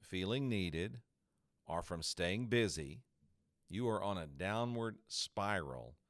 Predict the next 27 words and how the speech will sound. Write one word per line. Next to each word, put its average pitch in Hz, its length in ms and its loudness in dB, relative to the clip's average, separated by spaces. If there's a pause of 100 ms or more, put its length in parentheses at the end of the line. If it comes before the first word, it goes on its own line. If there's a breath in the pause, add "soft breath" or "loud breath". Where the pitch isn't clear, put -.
(260)
of 73 160 -10
ministry 98 440 -2
ineffectiveness, 82 920 -4
and 87 640 -2 (500)
that 87 160 0
will 92 140 -4
reflect 95 480 2
itself 78 500 -4
in 85 140 -4
your 76 160 -6
time 95 500 -2
mismanagement. 90 760 -6 (540 soft breath)
But 87 140 -6
the 95 80 -4
solution 139 560 0
for 95 120 -2
you 117 180 0
is 90 120 0
not 113 280 -2
to 80 200 -2 (480 soft breath)
get 107 160 2
a 98 60 6
better 101 240 2
smartphone 87 880 -2
app 87 220 -6
to 87 100 -10
track 98 360 -2